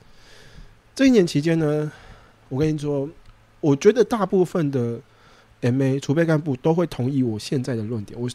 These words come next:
我讲大部分啊，我讲大部分，我不敢说死。但是呢，M A有，有，有优点也有缺点。优点就是我们拿比较多的钱。我之前在，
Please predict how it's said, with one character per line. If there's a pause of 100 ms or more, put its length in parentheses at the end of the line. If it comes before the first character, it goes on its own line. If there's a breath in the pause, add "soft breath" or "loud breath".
我
讲
大
部
分
啊， (320)
我
讲
大
部
分，
我
不
敢
说
死。 (520 loud breath)
但
是
呢 (1200)
，M
A
有， (340)
有，
有
优
点
也
有
缺
点。
优
点
就
是 (680)
我
们
拿
比
较
多
的
钱。 (1400 loud breath)
我
之
前
在，